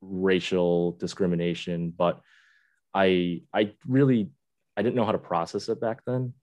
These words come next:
It was a question that, like, it had an obvious answer to me, but I didn't realize that it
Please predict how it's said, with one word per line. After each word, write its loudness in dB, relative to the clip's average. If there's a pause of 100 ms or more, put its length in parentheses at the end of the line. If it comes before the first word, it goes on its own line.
It 0 (280)
was 2
a 0
question -2
that, 0 (200)
like, -12
it -10
had 0
an -2
obvious -2
answer -4
to -8
me, 0 (960)
but 2 (640)
I 0
didn't 0
realize 2
that 0
it -8